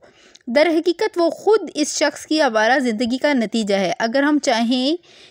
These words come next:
कि बैरूनी कोशिश से इन जड़ों, बुराइयों को जड़ से उखाड़ डालें और नेस्तो नाबूद यानी तबाह बर्बाद कर दें, तो ये,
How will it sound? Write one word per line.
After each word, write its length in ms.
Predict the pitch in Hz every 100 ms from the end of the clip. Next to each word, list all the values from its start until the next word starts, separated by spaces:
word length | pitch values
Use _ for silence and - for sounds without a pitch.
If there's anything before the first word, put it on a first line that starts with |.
| _
कि 100 | -
बैरूनी 440 | 247 233 233 254 302
कोशिश 460 | 311 254 254 269 -
से 280 | 269 254
इन 260 | 294 - 254
जड़ों, 460 | 226 220 233 247 240 -
बुराइयों 440 | 208 220 208 254 277
को 240 | 233 269
जड़ 200 | 262 214 226
से 120 | 262
उखाड़ 400 | 240 220 214 233
डालें 440 | 202 180 185 226 370 _ _ _ _ -
और 160 | 269
नेस्तो 560 | 262 254 294 330 - 403
नाबूद 440 | 330 208 202 226
यानी 200 | 233 240
तबाह 360 | 262 214 214 262
बर्बाद 460 | 233 202 196 247
कर 200 | - 202
दें, 280 | 190 202 247
तो 100 | 262
ये, 180 | 247 233